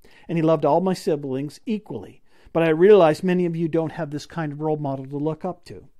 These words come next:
Unfortunately, there are many dads out there that are abusive, non-loving, unkind, and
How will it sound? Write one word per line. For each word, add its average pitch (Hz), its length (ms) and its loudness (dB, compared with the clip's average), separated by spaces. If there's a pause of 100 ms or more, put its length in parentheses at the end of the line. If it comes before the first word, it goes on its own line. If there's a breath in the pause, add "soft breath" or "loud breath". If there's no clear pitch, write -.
(440 loud breath)
Unfortunately, 180 580 2
there 175 120 2
are - 20 0
many 156 240 -2
dads 151 320 0
out 151 160 -2
there 151 200 0
that 160 100 0
are 139 80 -2
abusive, 139 540 -6 (240)
non-loving, 151 720 -2
unkind, 117 680 -4 (300 loud breath)
and 160 460 -4